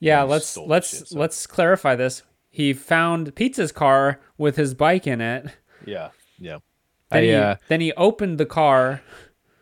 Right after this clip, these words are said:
Speaker 2: Well, I don't
Speaker 1: with
Speaker 2: think, well, so that's, it was my trunk, and so, you know, I kinda just think he was going through my car just to find something of value, and then he was like, "Let me open the trunk," and then he saw a whole bike in there, and
Speaker 1: Yeah.
Speaker 2: then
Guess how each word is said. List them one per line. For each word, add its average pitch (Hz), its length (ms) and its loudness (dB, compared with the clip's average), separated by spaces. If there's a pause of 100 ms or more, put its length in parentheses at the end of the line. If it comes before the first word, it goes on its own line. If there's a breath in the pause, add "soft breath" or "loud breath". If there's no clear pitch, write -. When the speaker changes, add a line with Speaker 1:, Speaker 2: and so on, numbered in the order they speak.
(840)
Speaker 2:
Well, 147 300 2
I 180 40 10
don't 214 100 8
Speaker 1:
with 185 40 -4
Speaker 2:
think, 190 180 0
well, 160 140 2
so 175 140 -2
that's, 165 140 0
it - 80 -6
was 156 100 -4
my 175 100 0
trunk, 117 420 -4
and 117 80 -12
so, - 100 -4
you 123 120 -2
know, 120 120 0
I 117 40 -2
kinda 135 280 -4
just 110 180 -18
think 117 180 -10
he 120 100 -12
was 107 100 -8
going 104 240 -8
through 113 160 -10
my 98 160 -8
car 95 340 -4
just - 220 -20
to - 80 -18
find 92 260 -10
something 87 380 -10
of 82 80 -12
value, 87 560 -10
and 80 100 -16
then 85 120 -16
he - 560 -20
was 107 80 -20
like, 95 120 -18
"Let 143 120 -8
me 160 80 -10
open 123 260 -8
the 85 80 -16
trunk," 107 540 -8
and 90 120 -14
then 90 80 -16
he 87 80 -16
saw 90 220 -12
a - 20 -16
whole 87 140 -14
bike 82 300 -16
in 85 80 -18
there, 80 180 -18
and 82 160 -16
Speaker 1:
Yeah. - 60 -14
Speaker 2:
then 76 160 -20